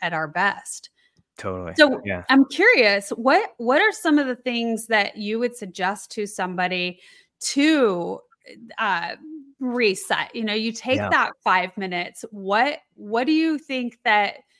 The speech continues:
Speaker 1: um, is optimal for people to be utilizing that five minutes for?
Speaker 2: Okay, great question. Uh,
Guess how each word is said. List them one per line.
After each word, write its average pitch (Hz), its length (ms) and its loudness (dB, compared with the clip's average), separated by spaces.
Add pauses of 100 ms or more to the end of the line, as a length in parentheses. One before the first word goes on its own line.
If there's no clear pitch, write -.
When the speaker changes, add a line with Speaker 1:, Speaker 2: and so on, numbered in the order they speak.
(360)
Speaker 1:
um, 196 280 -2
is 220 200 -6
optimal 202 680 -2
for 202 120 -6
people 214 260 -14
to 220 80 -4
be 190 360 -6
utilizing 190 640 -6
that 170 200 -8
five 175 200 -4
minutes 233 320 -6
for? - 360 -12 (220)
Speaker 2:
Okay, - 300 -8 (180)
great 107 200 0
question. 98 440 -4 (1800)
Uh, - 100 -8